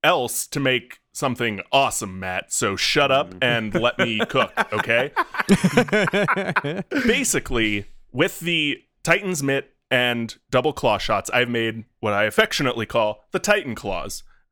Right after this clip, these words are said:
Speaker 1: Two gloves that can extend to any length and either grab the thing that I want to grab and bring it to me,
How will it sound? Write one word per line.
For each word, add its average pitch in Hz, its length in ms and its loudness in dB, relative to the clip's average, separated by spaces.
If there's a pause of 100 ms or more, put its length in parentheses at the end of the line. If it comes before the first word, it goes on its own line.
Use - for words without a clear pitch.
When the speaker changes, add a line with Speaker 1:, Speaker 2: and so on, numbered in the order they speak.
(140)
Speaker 1:
Two 247 300 -4
gloves 139 500 0
that 123 260 0
can 135 140 -4
extend 147 560 -2
to 120 180 -2
any 147 200 -2
length 113 460 -2 (360)
and 123 220 2
either 113 560 0 (220)
grab 135 380 2
the 131 120 0
thing 113 460 -4
that 107 160 2
I 104 120 2
want 110 280 -2
to 147 80 -4
grab 104 420 0
and 95 120 -10
bring 147 160 0
it 131 120 -6
to 101 140 -4
me, 95 240 -6